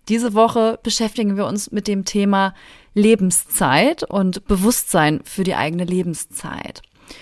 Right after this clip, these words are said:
Und daher machen wir einen mutigen Schritt heute gemeinsam, dass wir einmal die Perspektive auf eine ungewöhnliche Art und Weise ändern, sodass du, äh, klar darüber bist, wo willst du in deinem Leben eigentlich hin?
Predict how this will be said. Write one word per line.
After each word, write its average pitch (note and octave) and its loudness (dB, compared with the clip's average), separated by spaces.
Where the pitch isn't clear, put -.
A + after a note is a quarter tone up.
Und F3 -2
daher F3+ -2
machen F3+ -4
wir F3+ -4
einen F3+ -2
mutigen C4 2
Schritt G#3+ -2
heute F#3 -2
gemeinsam, E3+ -2
dass F#3 -4
wir F#3 -4
einmal E3+ -2
die F3 -8
Perspektive F#3+ -4
auf F#3+ -6
eine F#3+ -6
ungewöhnliche A3 2
Art F#3 0
und F#3 -4
Weise F#3 0
ändern, G#3 2
sodass F#3 -4
du, E4+ 2
äh, G3 -4
klar A#3 0
darüber A#3 0
bist, - -2
wo B3 2
willst B3 -2
du A#3+ -2
in G#3+ 2
deinem G3+ 2
Leben F#3+ 0
eigentlich E3+ -2
hin? F3 -6